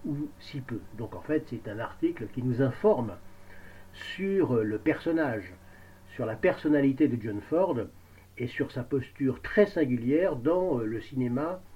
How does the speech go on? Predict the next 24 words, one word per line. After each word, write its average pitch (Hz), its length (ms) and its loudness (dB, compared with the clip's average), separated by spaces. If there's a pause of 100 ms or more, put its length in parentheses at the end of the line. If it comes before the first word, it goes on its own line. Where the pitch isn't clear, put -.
(160)
de 131 120 2
son 156 160 -2
pays. 104 240 -2 (1040)
Cependant, 147 600 0 (920)
dans 127 220 -4
Amis 165 280 6
américains, 139 600 4 (1160)
on 156 100 6
trouve 160 320 4
ceci 135 460 -2 (260)
que 123 140 2
je 123 100 4
cite, 185 400 -6 (840)
donc 107 220 -6
de 107 100 -2
Tavernier. « 104 600 -4 (1120)
Ces - 180 2
films 135 440 2 (380)
sont 139 120 -2 (100)
tous - 480 4 (380)
des 127 240 6
odyssées - 340 6
de 131 80 8
groupe, 117 320 0